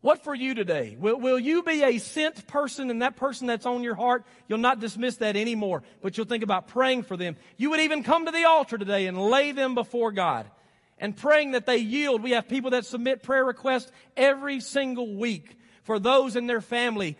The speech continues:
who have not yet yielded to the love of a living God. Would you pray for those,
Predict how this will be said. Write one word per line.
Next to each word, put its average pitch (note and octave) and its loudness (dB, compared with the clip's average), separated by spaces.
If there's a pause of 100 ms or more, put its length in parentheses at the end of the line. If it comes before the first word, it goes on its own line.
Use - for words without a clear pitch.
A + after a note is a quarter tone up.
(160)
who A#3+ -2
have A3+ 0
not B3 2
yet A3+ 2
yielded G3+ -2 (140)
to G#3 -6
the F3+ -4
love G#3 -2 (280)
of D3+ -14
a D3 -12
living D3+ -10
God. - -14 (1500)
Would F3+ -6
you G#3 -4 (260)
pray A#3+ 0
for G#3+ -6
those, B3 -2